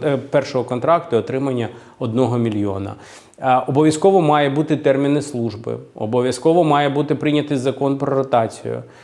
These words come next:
обов'язково має бути прийнятий закон про контрактну армію, яка запрацює після завершення війни. Я говорю зараз виключно про наші ініціативи. А контрактна армія може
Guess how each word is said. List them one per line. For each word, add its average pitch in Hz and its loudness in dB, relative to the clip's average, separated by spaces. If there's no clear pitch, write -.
обов'язково 139 2
має 147 2
бути 143 0
прийнятий 151 0
закон 135 0
про 139 2
контрактну 135 0
армію, 147 4
яка 127 2
запрацює 135 -2
після 143 -4
завершення 123 0
війни. 113 -2
Я 117 0
говорю 135 2
зараз 127 0
виключно 135 -4
про 127 -2
наші 127 -2
ініціативи. 110 -6
А 139 2
контрактна 156 2
армія 165 4
може 135 4